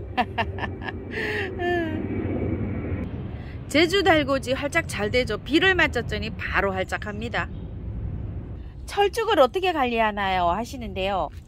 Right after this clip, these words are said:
밑에 그늘에 통풍이 잘 되는데 여기 있죠. 나무 그늘 아래 전체적으로 이렇게 두고 있어요. 쫙 해서 철쭉, 장수매,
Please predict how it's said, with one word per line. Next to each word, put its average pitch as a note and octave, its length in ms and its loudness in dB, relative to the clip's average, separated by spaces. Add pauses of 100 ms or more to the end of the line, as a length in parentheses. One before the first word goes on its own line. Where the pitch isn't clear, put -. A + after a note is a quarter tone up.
(400)
밑에 F4+ 380 2
그늘에 A#3+ 640 2
통풍이 C4 420 -6
잘 - 240 -6
되는데 G3 460 -2
여기 F3+ 240 -2
있죠. D#3+ 320 -10 (160)
나무 F3+ 320 -4
그늘 F3 280 -6
아래 A3 500 -4 (540)
전체적으로 E4+ 1160 2
이렇게 E3+ 280 -6
두고 G#3+ 300 -4
있어요. D3 480 -4 (600)
쫙 E3 960 -6 (100)
해서 A3+ 280 -10
철쭉, B3+ 680 -8
장수매, A3+ 1200 -6